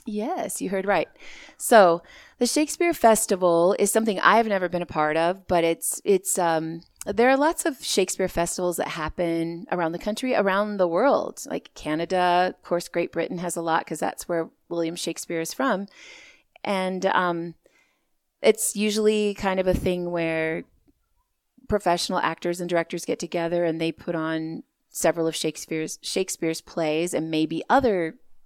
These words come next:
plays, like m-, straight plays or musicals. And one of the best ones in the country is just three hours away in Cedar City. And it, I think it's there on or near the campus of,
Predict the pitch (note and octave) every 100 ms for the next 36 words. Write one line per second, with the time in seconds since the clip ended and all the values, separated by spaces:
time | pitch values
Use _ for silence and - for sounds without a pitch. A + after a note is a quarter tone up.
0 | _ _ - D3+ C#3 D#3 C#3+ E3+ - -
1 | - F3 D#3 F3+ D#3+ D#3+ E3 - E3 D#3+
2 | D3+ D3+ - _ _ _ _ F3+ F3+ E3+
3 | - B2+ - - - _ - _ _ _
4 | - F#3 F3+ - - F3 F3+ G#3+ G#3+ F3+
5 | - D#3+ F3+ - G3 E3 D#3+ - F#3+ B3
6 | C4+ - D3 - - - - _ _ _
7 | E3 D#3+ E3 - E3 - F3 E3+ E3+ F3
8 | E3+ D#3+ D3+ E3+ G#3+ E3+ - F#3 F3 E3+
9 | - E3+ F3 A#3+ D#4 _ _ _ _ _
10 | _ _ - F3 E3+ D#3+ - - - F#3
11 | F#3 - - - - - E3+ E3 D#3+ D#3
12 | - - - E3 E3 F3 E3 D#3 E3 E3
13 | D#3+ - D#3+ D#3+ E3+ D#3+ - - D#3+